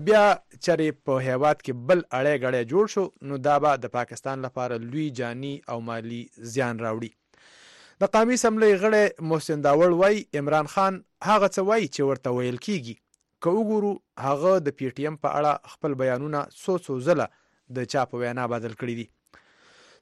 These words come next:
څنګه چې ما په پارلیمنت کې هم ویلي، دا خبرې د هغه پروپاګانډې برخه ده چې غواړي د خلکو په زور جوړ ریښتونی تحریک لانجمن کړي.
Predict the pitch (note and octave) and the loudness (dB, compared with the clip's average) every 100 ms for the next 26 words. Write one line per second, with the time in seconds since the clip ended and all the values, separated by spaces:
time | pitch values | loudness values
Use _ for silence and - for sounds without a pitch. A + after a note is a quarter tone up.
0 | - A3+ A3 G#3+ A3 G#3+ F3+ D#3 D#3+ D3 | 0 2 2 4 4 4 4 4 4 4
1 | D3+ G#3 G3+ G3+ G3+ F#3 F#3 F#3 F3 _ | 4 0 -2 -4 0 2 2 0 -6 _
2 | - D3+ D3 E3+ E3+ D#3+ E3 E3+ - - | -12 -8 2 2 4 0 2 0 -2 -8
3 | C3 B2 C3 D#3+ E3 D#3+ C#3+ A#2+ A#2+ A#2+ | -8 -2 2 2 2 0 0 -2 -4 -6
4 | A#2+ A#2+ A2+ E3 - F#3 F3 F3 C3+ C3 | -6 -6 0 0 0 0 0 0 -4 2
5 | F3 F3+ D#3 B2 D3+ D3 C3+ - A#2+ A2+ | 4 4 0 -2 -2 -4 -10 -10 -10 -10
6 | A2+ D#3+ F#3+ F3 F3 _ C3 B2+ E3 E3+ | -4 2 4 2 -2 _ -16 -2 2 2
7 | D#3+ - B2+ A#2 - F3 D#3 - B2 D3+ | 0 -6 -8 -8 -8 -4 -2 -2 -2 -2
8 | F#3 _ _ - A#2+ B2 A#2+ B2 B2+ - | -6 _ _ -16 -8 -6 -4 -6 -6 -8
9 | A#2+ | -12